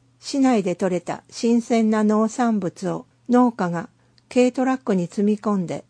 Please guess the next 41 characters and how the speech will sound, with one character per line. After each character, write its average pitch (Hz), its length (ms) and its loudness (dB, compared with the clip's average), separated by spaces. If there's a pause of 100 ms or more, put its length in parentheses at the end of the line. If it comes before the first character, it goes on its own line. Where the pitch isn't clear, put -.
直 202 160 -6
接 247 300 -2
販 220 300 0
売 202 180 0
し 202 160 -8
ま 175 160 -4
す。 - 240 -20 (960)
安 240 240 2
心 247 280 0
し - 80 -8
て 226 180 0
ご 214 160 0
来 233 240 4
場 220 220 2
い 208 80 0
た 226 180 0
だ 226 100 0
け 220 180 0
る 214 120 2
よ 202 340 -2
う - 100 -20
感 247 240 2
染 254 220 2
症 233 240 -2
対 233 260 -2
策 180 340 -6
を - 140 -6 (100)
実 202 160 0
施 208 220 -6
し - 160 -10
ま 170 140 -4
す。 - 260 -18 (960)
今 233 240 2
月 233 280 0
は 208 220 0 (180)
新 247 340 0
春 240 300 0
福 226 340 -4
引 214 80 -2
き 214 140 -8
を 170 160 -6